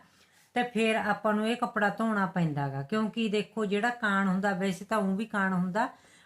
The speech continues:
ਮਾੜਾ ਮੋਟਾ ਕਾਣ ਦੇਖੋ, ਜਿਹੜਾ ਧੋਤੇ ਤੋਂ ਵੀ ਕਾਣ ਨਿਕਲਦਾ ਗਾ। ਇਸ ਕਰਕੇ ਜੇ ਤੁਹਾਨੂੰ ਦੇਖੋ ਪਤਾ ਲੱਗਦਾ ਪਹਿਲਾਂ ਫੜ ਕੇ ਵੀ ਇਹਦੇ ਵਿੱਚ ਕੋਈ ਵੀ ਕਾਣ ਨਹੀਂ ਹੈਗਾ, ਤਾਂ ਤਾਂ ਦੇਖੋ ਛਾਟਣ ਨੂੰ ਧੋ-, ਕੋਈ ਧੋਣ ਦੀ ਜ਼ਰੂਰਤ ਨਹੀਂ ਹੈਗੀ।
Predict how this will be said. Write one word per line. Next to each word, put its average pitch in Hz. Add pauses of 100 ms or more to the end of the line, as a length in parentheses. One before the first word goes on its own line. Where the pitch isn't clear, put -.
ਮਾੜਾ 196
ਮੋਟਾ 226
ਕਾਣ 214
ਦੇਖੋ, 214
ਜਿਹੜਾ 220
ਧੋਤੇ 269
ਤੋਂ 214
ਵੀ 233
ਕਾਣ 196
ਨਿਕਲਦਾ 175
ਗਾ। 190 (1000)
ਇਸ 175
ਕਰਕੇ 208
ਜੇ 202
ਤੁਹਾਨੂੰ 214
ਦੇਖੋ 208
ਪਤਾ 196
ਲੱਗਦਾ 190
ਪਹਿਲਾਂ 202
ਫੜ 185
ਕੇ 233 (380)
ਵੀ 175
ਇਹਦੇ 202
ਵਿੱਚ 226
ਕੋਈ 233
ਵੀ 262
ਕਾਣ 190
ਨਹੀਂ 196
ਹੈਗਾ, 202
ਤਾਂ 214
ਤਾਂ 202
ਦੇਖੋ 196
ਛਾਟਣ 190
ਨੂੰ 190
ਧੋ-, 202
ਕੋਈ 214
ਧੋਣ 233
ਦੀ 202
ਜ਼ਰੂਰਤ 160
ਨਹੀਂ 175
ਹੈਗੀ। 214